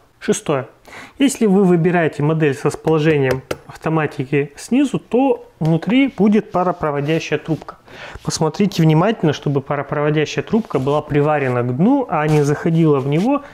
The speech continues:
через уплотнительную прокладку. Это все советы,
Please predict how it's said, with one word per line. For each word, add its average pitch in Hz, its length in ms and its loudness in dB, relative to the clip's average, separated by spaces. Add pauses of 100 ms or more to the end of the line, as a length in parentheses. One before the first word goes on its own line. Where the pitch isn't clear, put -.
(100)
через 196 360 2
уплотнительную 143 580 -4
прокладку. - 640 -6
Это 208 460 -2
все 139 400 -2 (100)
советы, 127 640 -2